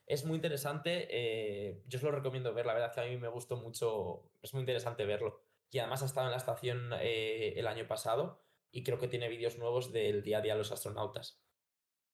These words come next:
Eh, para ir al baño y todo tienen un aspirador.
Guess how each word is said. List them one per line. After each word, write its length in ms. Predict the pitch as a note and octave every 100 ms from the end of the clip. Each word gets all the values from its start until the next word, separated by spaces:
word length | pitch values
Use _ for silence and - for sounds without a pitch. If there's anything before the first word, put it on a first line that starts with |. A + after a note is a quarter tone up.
| _ _ -
Eh, 600 | C3+ B2+ B2 A#2+ A#2 A#2
para 160 | A#2+ A#2+
ir 80 | B2+
al 140 | C#3
baño 320 | C3+ C#3 C3+
y 120 | C3+ C3+
todo 480 | C#3 C#3 D3 D3+
tienen 200 | - A#2
un 100 | C3
aspirador. 640 | B2+ - G#2+ - A2+ -